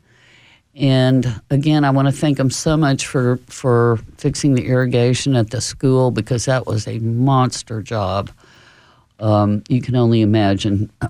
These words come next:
<clears throat> through the years, it was put in a long time ago, uh, trying to get that to run again, 'cause there's no point in planting anything if you,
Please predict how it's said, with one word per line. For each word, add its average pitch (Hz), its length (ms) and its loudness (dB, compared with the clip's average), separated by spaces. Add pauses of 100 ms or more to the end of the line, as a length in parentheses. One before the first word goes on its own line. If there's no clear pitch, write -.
<clears throat> 123 380 0
through 117 200 -2
the 110 100 -4
years, 107 380 0
it - 60 -4
was 107 140 -8
put - 180 -2
in 110 160 2
a 104 60 0
long 113 340 0
time 117 320 0
ago, 104 380 0 (580)
uh, 107 240 0
trying 135 240 0
to 120 60 2
get 110 240 -2
that 104 260 0
to 113 120 -8
run 113 360 0
again, 98 300 0
'cause 135 180 -4
there's 202 220 -2
no 254 140 2
point 233 420 -2
in 135 260 0
planting 165 560 -4
anything 135 360 0
if 143 180 -2
you, 165 100 -2